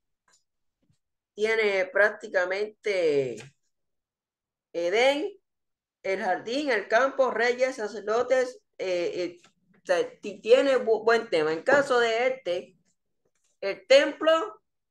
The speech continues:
revelado en el arca de Noé. Dice, el capítulo uno de los cimientos. Luego viene la ar-, arquitectura. Capítulo tres, historia. Capítulo cuatro, liberación. Capítulo cinco, recreación.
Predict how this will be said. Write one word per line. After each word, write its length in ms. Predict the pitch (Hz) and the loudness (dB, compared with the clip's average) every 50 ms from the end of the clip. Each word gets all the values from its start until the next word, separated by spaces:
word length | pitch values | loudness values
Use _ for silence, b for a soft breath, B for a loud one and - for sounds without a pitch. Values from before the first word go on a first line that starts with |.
| _ - | _ -12
revelado 760 | 180 208 233 233 233 226 233 240 262 277 294 294 294 269 - | -6 -4 -2 0 2 4 4 6 6 6 4 2 0 0 -2
en 160 | 220 220 220 214 | -6 -6 -6 -4
el 100 | 208 208 | -2 -2
arca 360 | 214 226 220 - - 240 226 | -2 -2 -2 -2 0 2 2
de 200 | 240 247 262 254 | 2 2 0 -2
Noé. 500 | 247 240 247 247 240 208 151 - - _ _ _ _ _ _ _ _ _ _ _ _ _ _ _ _ _ _ | -2 -2 -2 -2 -2 -2 -6 -8 -14 _ _ _ _ _ _ _ _ _ _ _ _ _ _ _ _ _ _
Dice, 560 | 180 214 262 269 - - 170 143 135 143 - - | -14 -12 -12 -12 -10 -10 -10 -10 -10 -12 -16 -18
el 120 | 185 - - | -18 -10 -6
capítulo 540 | 214 208 220 247 254 - 302 285 277 277 | -6 -4 -4 -6 -6 -4 -2 0 2 2
uno 220 | 277 294 311 320 302 | 0 0 -2 -2 0
de 60 | 285 | 2
los 180 | 262 240 - - | 2 0 0 -4
cimientos. 800 | - 208 208 220 226 240 226 220 - 143 139 135 135 - _ _ _ _ _ _ _ _ _ _ _ _ _ _ _ _ _ _ | -8 -8 -6 -6 -4 -6 -6 -6 -8 -8 -8 -8 -10 -16 _ _ _ _ _ _ _ _ _ _ _ _ _ _ _ _ _ _
Luego 480 | - 190 208 220 240 240 247 269 269 254 | 0 2 4 4 4 6 6 6 6 6
viene 240 | 247 233 233 233 | 4 2 2 2
la 160 | 233 233 233 226 | 2 2 2 2
ar-, 160 | 226 214 - | 0 0 -2
arquitectura. 1000 | 190 196 202 - - 208 202 196 190 190 - - 247 240 208 151 117 - - _ _ _ _ _ _ _ _ _ _ | -4 -4 -4 -4 -6 -6 -6 -6 -8 -8 -10 -8 -4 -2 0 0 0 -2 -6 _ _ _ _ _ _ _ _ _ _
Capítulo 560 | - 190 185 185 196 208 208 254 247 240 226 226 | -2 0 0 0 -2 -4 -2 0 0 0 0 2
tres, 240 | - 240 254 262 | 2 0 2 0
historia. 640 | 240 202 - - - 233 240 220 208 156 139 120 - - | -2 -6 -4 -2 0 2 2 2 2 0 -2 -2 -4 -6
Capítulo 500 | 185 180 - 220 220 226 220 220 214 - | -6 -6 -4 -4 -4 -2 -2 -2 -2 0
cuatro, 340 | 233 233 240 240 247 247 | 0 2 2 2 2 0
liberación. 880 | 233 214 208 202 196 185 180 175 175 - 220 220 226 196 160 135 - - _ _ | 0 0 0 2 2 2 2 2 -2 -2 0 0 2 2 0 -2 -6 -10 _ _
Capítulo 460 | - 165 - 143 - 214 214 208 196 | -12 -12 -12 -12 -10 -6 -6 -6 -2
cinco, 340 | 202 214 220 214 220 220 220 | -2 -2 -2 0 0 0 0
recreación. 800 | 208 180 - 175 170 165 143 143 - 170 170 156 127 - - - | 0 0 0 0 0 0 0 -2 0 0 2 2 0 -2 -8 -18